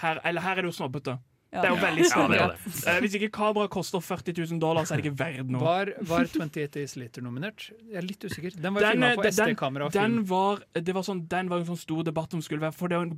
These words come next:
Speaker 1: god stund at det var sånn, hvis ikke det var filmet på film, så
Speaker 4: Ja.
Speaker 1: kunne du ikke bli
Speaker 4: Men
Speaker 1: nominert
Speaker 4: deler
Speaker 1: engang.
Speaker 4: av filmen er filmet på film, og
Speaker 1: Ja.
Speaker 4: det er derfor jeg lurer på om den var nominert. Eh, ja, de
Speaker 3: Godt
Speaker 4: siste,
Speaker 3: spørsmål.
Speaker 4: de siste bitene av Twenty-eight Days Later er
Speaker 3: Ja.
Speaker 4: filmet på trettifem, eller jeg husker ikke.
Speaker 3: Det forblir et mysterium.
Speaker 4: Ja.
Speaker 1: En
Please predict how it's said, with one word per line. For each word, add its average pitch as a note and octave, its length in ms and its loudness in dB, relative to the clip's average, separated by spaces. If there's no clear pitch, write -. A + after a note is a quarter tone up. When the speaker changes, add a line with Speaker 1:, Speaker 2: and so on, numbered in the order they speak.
Speaker 1:
god F3+ 160 0
stund E3+ 180 0
at E3+ 80 -2
det E3 60 0
var E3+ 80 0
sånn, E3+ 100 -2
hvis E3+ 140 -2
ikke E3 100 -2
det F3 60 -2
var - 80 -12
filmet D#3+ 340 -2
på D#3+ 80 -6
film, F#3+ 400 0
så D3+ 140 0
Speaker 4:
Ja. - 100 -4
Speaker 1:
kunne D#3 240 0
du D3+ 80 2
ikke D#3 160 -2
bli D#3 80 2
Speaker 4:
Men D3+ 140 2
Speaker 1:
nominert D#3+ 420 4
Speaker 4:
deler E3+ 240 4
Speaker 1:
engang. D3 80 2
Speaker 4:
av E3+ 80 -2
filmen D#3+ 240 -6
er D#3+ 80 -4
filmet C3 240 -8
på C#3 160 -6
film, E3 240 -6
og E3+ 80 -8
Speaker 1:
Ja. E3+ 60 0
Speaker 4:
det E3+ 100 6
er D#3+ 60 -2
derfor F3 100 -6
jeg D#3+ 140 0
lurer - 20 -6
på B2+ 60 -6
om C#3 100 -2
den D#3 80 -2
var C3+ 80 -4
nominert. D#3 420 -6
Eh, D3 420 -4
ja, F3+ 120 0
de E3 80 -6
Speaker 3:
Godt C3+ 100 2
Speaker 4:
siste, C#3 160 0
Speaker 3:
spørsmål. G#2 160 -2
Speaker 4:
de D#3+ 60 -2
siste - 360 -6
bitene C3 280 -10
av A#2+ 60 -12
Twenty-eight B2 340 -12
Days C#3+ 220 -16
Later - 240 -14
er A#2+ 60 -14
Speaker 3:
Ja. - 60 -14
Speaker 4:
filmet C3+ 240 -14
på C#3+ 500 -14
trettifem, - 540 -16
eller - 140 -20
jeg C#3 60 -20
husker - 160 -20
ikke. - 320 -20
Speaker 3:
Det A#2+ 140 0
forblir A2+ 440 -6
et - 140 -14
mysterium. - 400 -8
Speaker 4:
Ja. - 80 -16
Speaker 1:
En F#3+ 120 0